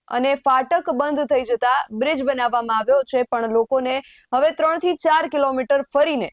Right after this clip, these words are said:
બ્રિજ પર જવું પડે છે, જેના કારણે તકલીફ ભોગવવાનો વારો આવ્યો છે. જે લોકો રોજના અપડાઉન કરે છે, તેમને પહેલા રસ્તો ક્રોસ કરવો સરળ હતો, પરંતુ હવે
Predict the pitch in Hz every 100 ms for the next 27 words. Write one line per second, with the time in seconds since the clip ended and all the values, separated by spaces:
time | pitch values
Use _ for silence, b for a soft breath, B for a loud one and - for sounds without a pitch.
0 | _ - 214 311 262 302 277 285 277 277
1 | 269 269 302 262 247 240 233 233 254 269
2 | _ _ 285 277 320 262 240 233 247 247
3 | 233 196 185 180 170 175 - - - _
4 | _ _ - 294 339 349 370 370 320 311
5 | 311 311 247 277 285 277 277 277 294 285
6 | 262 247 254 262 - _ 247 247 254 254
7 | 233 233 269 262 254 247 - 240 262 285
8 | 349 330 233 240 247 247 233 220 233 226
9 | 214 262